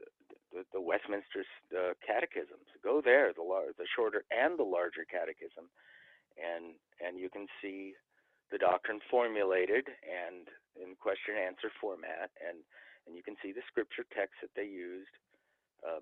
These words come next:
putting them all together that is not the, not the purview of a s-, of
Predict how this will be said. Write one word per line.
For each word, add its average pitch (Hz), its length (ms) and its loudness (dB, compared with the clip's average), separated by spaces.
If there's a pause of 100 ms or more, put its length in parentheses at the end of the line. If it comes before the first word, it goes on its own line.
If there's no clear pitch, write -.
(120)
putting 131 240 6
them 113 140 2
all 107 200 8
together 95 640 4 (220)
that 87 180 -4
is 82 220 -6
not 92 280 -2
the, 87 140 -6 (800)
not 90 200 -8
the - 60 -8
purview 85 600 0
of - 80 -10
a 78 80 -4
s-, - 320 -20
of 80 140 -8